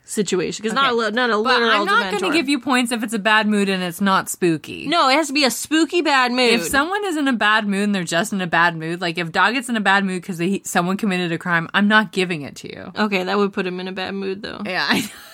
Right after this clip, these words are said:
Speaker 2: <laughs> he hates it. He hated the crime.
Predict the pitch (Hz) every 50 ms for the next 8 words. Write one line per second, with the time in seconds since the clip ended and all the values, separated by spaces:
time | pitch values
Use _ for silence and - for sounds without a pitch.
0 | - - - - _ _ _ _ - - 285 269 - 208 196 190 190 - 156 127
1 | - - _ _ _ _ _ _ - - - 349 330 262 - 233 220 220 214 233
2 | 262 - 285 330 311 330 302 240 202 220 247 247 240 - - 226 180 160 156 135
3 | 165 208 196